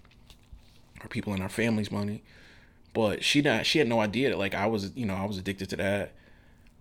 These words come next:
Um, I talk about being, like, emotionally abusive to one of my partners who was, like, super not abusive to me. In her mind, she probably, I,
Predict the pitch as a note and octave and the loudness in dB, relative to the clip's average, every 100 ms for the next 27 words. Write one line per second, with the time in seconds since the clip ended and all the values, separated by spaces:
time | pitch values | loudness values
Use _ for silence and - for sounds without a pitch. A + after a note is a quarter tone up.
0 | - G2+ G2+ F#2 F2+ F#2 - - - - | -8 -2 0 -2 -4 -8 -12 -16 -20 -20
1 | - - - - - A#2+ A2 G#2 G#2 G2 | -20 -20 -20 -10 0 2 2 2 2 2
2 | F2 - G#2 G#2 G2+ G2 F#2+ G2+ G2 G#2 | 0 -6 -4 -2 0 -2 -4 -2 -2 -2
3 | - G2 F#2+ G2+ - G#2+ F#2+ - G2+ G2+ | -2 -2 -2 -4 -2 -4 -2 -2 -2 -2
4 | G2 F#2+ - G#2+ G#2+ G#2 - G2 G2 F2+ | -4 -4 0 2 2 -2 -2 -6 -6 -4
5 | - - - A2+ A2 G#2 F#2+ G2 - - | -2 0 0 0 0 2 4 4 2 -2
6 | F#2+ G#2 G2+ G2+ - F#2+ G#2+ G#2+ G#2+ - | 0 0 -2 -4 -4 0 0 0 -4 -10
7 | - - - - - - - - A3 - | -20 -20 -20 -20 -20 -20 -20 -10 -6 -2
8 | C3 A2 G#2+ - - A#2+ G#2 - | 0 2 2 0 -2 -2 -2 -2